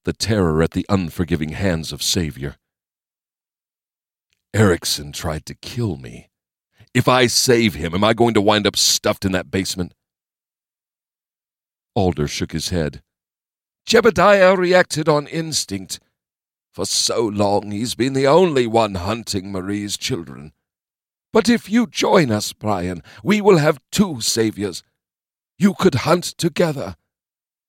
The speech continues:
Hunt together. Erickson was his half-brother. So were all the other obscenities, but Erickson wasn't like them.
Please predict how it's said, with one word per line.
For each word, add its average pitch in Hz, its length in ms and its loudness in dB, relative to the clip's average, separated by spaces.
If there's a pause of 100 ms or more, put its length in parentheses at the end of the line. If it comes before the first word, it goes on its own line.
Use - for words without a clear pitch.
(1400)
Hunt 107 320 -2
together. 76 640 -10 (1400)
Erickson 98 580 2
was 78 180 -2
his 90 160 -6
half-brother. 69 720 -10 (720)
So - 180 4
were 113 200 6
all 110 340 4
the 101 220 0
other 95 260 2
obscenities, 78 640 -4 (600)
but 131 140 -2
Erickson 123 440 2
wasn't 85 320 -2
like 120 280 -4
them. 73 360 0